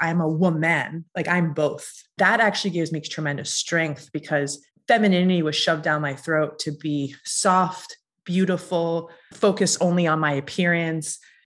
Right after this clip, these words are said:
almost being a subservient to a man, being a stay-at-home mother. Like, these were messages all f-, both from being Iranian and also, like, what I ingested in the eighties and nineties of, like, what a woman should be.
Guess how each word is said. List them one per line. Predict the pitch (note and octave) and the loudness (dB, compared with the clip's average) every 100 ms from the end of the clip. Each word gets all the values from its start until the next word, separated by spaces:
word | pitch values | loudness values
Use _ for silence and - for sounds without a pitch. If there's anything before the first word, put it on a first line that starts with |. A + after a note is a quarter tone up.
| _ - | _ 0
almost | G3+ F#3+ F#3 | 4 4 2
being | F3+ D#3+ | 0 0
a | |
subservient | - D#3 - F#3+ F3 E3+ E3 D#3 | 0 -2 0 2 2 2 -2 -4
to | - D#3 | -4 -2
a | |
man, | C#3+ E3+ F3 E3+ E3+ E3 - _ _ _ _ | 0 0 2 0 -2 -4 -8 _ _ _ _
being | - G#3+ G3 | 2 4 4
a | |
stay-at-home | F#3 - F#3 E3+ D3+ E3+ D#3+ | 4 2 4 2 2 0 0
mother. | E3 D#3+ D#3+ D#3+ D#3 - | 2 2 2 0 -2 -6
Like, | - E3 | -6 -2
these | F3+ G#3 | 0 2
were | G#3+ | 2
messages | F#3+ F3 - F3 E3+ E3 | 4 2 0 -2 -4 -4
all | F#3 E3+ E3+ | -2 -2 -4
f-, | - _ | -10 _
both | - G3+ G3 | 0 0 0
from | F3+ | -2
being | E3 D#3 | 0 -2
Iranian | D#3 D3+ D#3 E3+ F3 E3 | -2 0 2 2 2 -2
and | D3 | -2
also, | D3+ D#3 F3 | -2 -2 -2
like, | D#3 C#3+ C#3+ | -2 -2 -2
what | D3+ | -4
I | D3 | -2
ingested | C#3+ C#3+ C#3+ F3 F3+ - | -4 -4 0 0 0 -4
in | D#3+ | -6
the | D#3 - | -6 -4
eighties | D#3+ D3+ | -4 -4
and | D3+ D3 | -4 -2
nineties | D3+ D#3 D3+ D3 | -2 -2 -4 -4
of, | C#3+ | -4
like, | C#3+ C#3+ | -4 -4
what | D#3 D3 | -2 0
a | |
woman | D3 D3 D3 | 0 -4 -6
should | D3 D3+ C#3+ | -6 -6 -4
be. | D3 F3 B3+ | -2 -2 -4